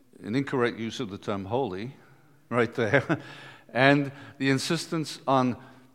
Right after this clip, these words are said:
God as mother. Now, uh, God as mother, you see, has the idea of the divine womb out of which everything flows. So it is a circle of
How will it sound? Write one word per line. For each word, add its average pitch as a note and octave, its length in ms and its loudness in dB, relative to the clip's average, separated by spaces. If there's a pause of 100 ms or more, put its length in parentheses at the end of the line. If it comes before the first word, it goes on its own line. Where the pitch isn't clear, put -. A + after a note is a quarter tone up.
(260)
God C3+ 240 10
as A2+ 160 0
mother. B2 500 2 (2250)
Now, B2 200 6
uh, C#3 220 0 (180)
God D#3+ 280 12
as C3 160 2
mother, C#3+ 280 4
you G#2 180 -4
see, G2+ 420 -8 (840)
has D3 300 4
the C3 160 2
idea A#2+ 420 2
of A2 320 2
the A#2 80 -4
divine A2 580 -2
womb G#2+ 640 -2 (920)
out A#2+ 140 0
of A2 100 0
which A#2 200 -4
everything G#2+ 400 -2
flows. F#2+ 800 -6 (920)
So A2 260 -4
it A2 120 -4
is B2 180 -2
a G#2+ 60 -4
circle A#2+ 680 -2 (520)
of G#2 420 -6